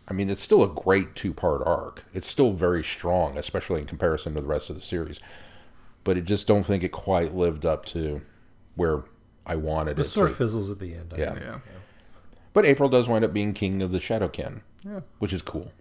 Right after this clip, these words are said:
Speaker 3: Going back to the previous
Speaker 2: Uh,
Speaker 3: episode, I
Speaker 2: no,
Speaker 3: really
Speaker 2: no. <laughs> It is cool until they completely strip that away with one
Speaker 3: Im-,
Speaker 2: line in the
Speaker 3: immediately.
Speaker 2: finale.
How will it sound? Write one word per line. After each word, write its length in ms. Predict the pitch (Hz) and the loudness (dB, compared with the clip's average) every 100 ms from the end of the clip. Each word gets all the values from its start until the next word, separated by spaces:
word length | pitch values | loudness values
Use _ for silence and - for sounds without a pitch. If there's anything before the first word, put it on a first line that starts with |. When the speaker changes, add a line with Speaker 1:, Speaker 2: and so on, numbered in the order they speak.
| _ - - - - | _ -18 -12 -12 -6
Speaker 3:
Going 220 | 165 170 139 | 0 2 2
back 200 | 139 131 | 0 -2
to 80 | 127 | -6
the 100 | 110 | -4
previous 400 | 139 143 113 107 | -4 -4 -6 -4
Speaker 2:
Uh, 40 | |
Speaker 3:
episode, 380 | 165 107 110 113 | -2 -2 -2 -2
I 60 | 135 | 2
Speaker 2:
no, 100 | 160 | 6
Speaker 3:
really 220 | 113 117 - - - - | 6 4 -4 -20 -20 -12
Speaker 2:
no. 400 | 131 123 95 90 - | -2 -2 -2 -6 -8
<laughs> 60 | - - 165 - - - - | -8 -2 -2 -2 -10 -20 0
It 140 | 151 160 | 6 8
is 260 | 180 175 | 8 6
cool 640 | - - 139 101 90 92 - - - - - - | 0 4 6 6 0 -8 -14 -20 -20 -20 -20 -4
until 880 | 139 139 - 175 165 143 127 131 131 - - 120 | -2 -2 4 8 10 10 8 6 2 -12 -18 -4
they 520 | 123 120 120 120 117 - - - - - | 2 4 2 0 -4 -12 -14 -12 -14 -8
completely 640 | - 131 - 151 156 135 127 | 0 2 4 2 2 0 0
strip 480 | - - 156 160 | -2 4 4 4
that 200 | - 160 | 2 2
away 380 | 151 110 107 110 | 2 0 0 0
with 240 | 113 110 101 | -2 -4 -2
one 300 | 110 151 143 | 2 2 4
Speaker 3:
Im-, 40 | |
Speaker 2:
line 380 | 143 139 104 104 | 4 4 0 -2
in 60 | |
the 60 | 135 | 0
Speaker 3:
immediately. 320 | 139 196 160 131 | 2 4 4 2
Speaker 2:
finale. 480 | 160 156 104 - | 2 -2 -4 -10